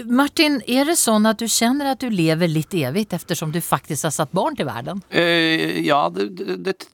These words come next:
Speaker 2: tror jeg er en liten del av det, ja. Eh, det er i hvert fall en veldig sånn hyggelig tanke at det er en, eh,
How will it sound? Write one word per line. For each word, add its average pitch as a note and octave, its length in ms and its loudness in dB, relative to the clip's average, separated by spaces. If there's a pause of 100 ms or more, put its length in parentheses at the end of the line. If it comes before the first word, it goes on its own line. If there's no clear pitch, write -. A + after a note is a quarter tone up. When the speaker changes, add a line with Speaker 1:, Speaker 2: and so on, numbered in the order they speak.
(100)
Speaker 2:
tror C3+ 420 -2
jeg C3+ 220 0
er B2+ 240 0
en B2 520 -4
liten A#2 220 -4
del G2 180 -6
av F3+ 140 -8
det, - 80 -6
ja. C3+ 120 -6 (140)
Eh, C3 380 0
det C3+ 80 0
er C3+ 60 2
i C3 40 2
hvert B2+ 80 -2
fall C#3+ 200 0
en C#3 100 -2
veldig B2+ 260 -2
sånn B2 220 -2
hyggelig A2+ 440 -2
tanke A2+ 400 -2
at A#2 320 -2
det B2+ 120 0
er G2+ 380 0
en, A2 200 -2
eh, A2 220 -4